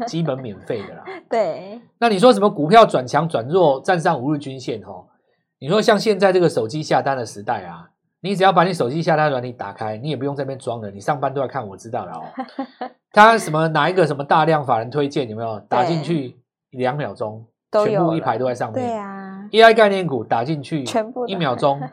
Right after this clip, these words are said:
Speaker 2: 八只都在里面。
Speaker 1: <laughs> 是。
Speaker 2: 你说谁不知道？没有人不知道了哦。这个时代的讯息基本上是，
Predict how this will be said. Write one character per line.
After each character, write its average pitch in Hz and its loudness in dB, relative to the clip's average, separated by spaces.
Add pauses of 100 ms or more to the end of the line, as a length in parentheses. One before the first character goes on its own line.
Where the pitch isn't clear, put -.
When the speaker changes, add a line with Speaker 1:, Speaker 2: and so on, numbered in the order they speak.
(160)
Speaker 2:
八 160 8
只 156 -4
都 147 0
在 143 0
里 104 -8
面。 110 -12 (120)
Speaker 1:
<laughs> - -20
是。 208 -10 (340)
Speaker 2:
你 117 -12
说 156 0
谁 120 -4
不 110 -8
知 113 -12
道？ 107 -10
没 127 -6
有 113 0
人 101 -10
不 143 -4
知 131 -8
道 123 -2
了 90 -12
哦。 87 -14 (560)
这 233 0
个 214 6
时 160 -2
代 185 8
的 160 4
讯 170 -4
息 139 -6
基 156 -6
本 117 -4
上 143 -2
是， 143 -8